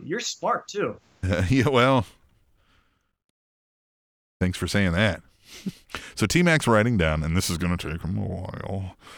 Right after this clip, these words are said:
Speaker 1: No, I'm done
Speaker 2: What?
Speaker 1: already. Go
Speaker 2: Oh,
Speaker 1: ahead.
Speaker 2: okay. Uh, so, <laughs> sorry, <clears throat> you were listening. I didn't realize. All right, so your objects are the European Championship and a Speron. Speron or Sporan? I don't know. It's S P O R R A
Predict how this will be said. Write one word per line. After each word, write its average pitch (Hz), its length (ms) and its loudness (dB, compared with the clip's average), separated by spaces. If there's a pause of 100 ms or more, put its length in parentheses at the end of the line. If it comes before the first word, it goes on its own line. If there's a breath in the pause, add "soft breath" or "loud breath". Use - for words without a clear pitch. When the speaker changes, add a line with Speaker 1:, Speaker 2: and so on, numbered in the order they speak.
(160 loud breath)
Speaker 1:
No, 190 60 0
I'm 202 180 -2
done 175 100 0
Speaker 2:
What? 196 180 4
Speaker 1:
already. - 300 -16
Go 175 80 -6
Speaker 2:
Oh, 196 100 6 (120)
Speaker 1:
ahead. - 20 -
Speaker 2:
okay. 160 200 4 (260 loud breath)
Uh, 175 240 8
so, 202 180 4
<laughs> - 960 -2
sorry, 139 280 -2 (140)
<clears throat> 139 120 -2
you 131 140 2
were 143 80 2
listening. 156 340 2
I - 40 -10
didn't 123 180 -2
realize. 113 240 -4 (480 loud breath)
All - 60 0
right, 143 340 6
so 104 440 4 (680)
your 95 180 4
objects 92 360 2
are 104 80 6
the 95 60 4
European 98 400 2
Championship 82 500 -6 (140)
and 110 260 2
a - 20 2
Speron. 104 960 2 (220)
Speron 143 640 4
or 117 80 2
Sporan? 110 460 2
I 117 40 0
don't 113 80 0
know. 95 60 2
It's 85 200 -4
S 165 180 4
P - 280 2
O 123 360 6
R 110 260 4
R 101 280 4 (100)
A 90 240 0